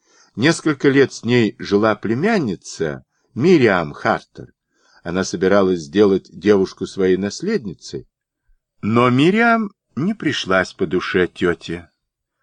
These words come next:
Она была нетерпелива и явно тяготилась обществом друзей миссис Хартер. Её никогда не было дома.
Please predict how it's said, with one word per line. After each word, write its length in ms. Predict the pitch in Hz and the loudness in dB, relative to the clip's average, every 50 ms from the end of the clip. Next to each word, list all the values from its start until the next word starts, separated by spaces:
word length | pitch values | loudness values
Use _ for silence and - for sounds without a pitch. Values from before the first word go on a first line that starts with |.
| _ - | _ -4
Она 200 | 127 131 147 147 | -2 0 0 2
была 440 | 135 135 131 127 123 120 113 - - _ | 2 2 4 4 4 4 2 2 0 _
нетерпелива 1040 | - 110 110 98 - - 101 85 - - - 87 80 78 82 92 120 143 170 165 156 | -4 -4 -4 -4 -4 -4 -4 -4 -4 -6 -6 -6 -4 -4 -2 -2 -2 -2 -4 -4 -6
и 180 | - - - 101 | -6 -8 -10 -10
явно 460 | 87 82 - 113 123 127 131 131 120 | -4 0 0 0 0 0 -4 -8 -10
тяготилась 920 | - - 123 107 123 120 117 _ - 98 87 87 82 82 80 - - - - | -10 -10 -4 -2 -2 -4 -4 _ -8 -6 -4 -4 -2 -4 -6 -8 -12 -14 -6
обществом 680 | - 98 92 - - - - 82 - - - 98 87 78 | -4 -2 -2 -4 -4 -10 -12 -12 -14 -10 -10 -8 -8 -6
друзей 480 | - 90 87 82 71 69 85 82 80 76 | -4 -4 -4 -4 -4 -4 -2 -2 -2 -4
миссис 400 | 78 82 78 - - 85 - - | -6 -8 -10 -12 -14 -16 -16 -10
Хартер. 560 | - 82 78 76 73 - _ - 76 - - _ _ _ _ _ _ _ _ _ _ - | -6 -6 -6 -6 -6 -10 _ -14 -14 -14 -16 _ _ _ _ _ _ _ _ _ _ -12
Её 180 | 92 92 98 98 | -4 -2 -2 0
никогда 440 | 101 95 - 202 - - 151 185 | 0 0 0 -2 0 0 -2 -2
не 160 | 185 156 160 147 | -2 -2 -4 -4
было 220 | 143 123 101 87 | -4 -4 -4 -4
дома. 420 | 71 - 82 73 69 69 69 69 | -6 -6 -8 -8 -8 -10 -14 -18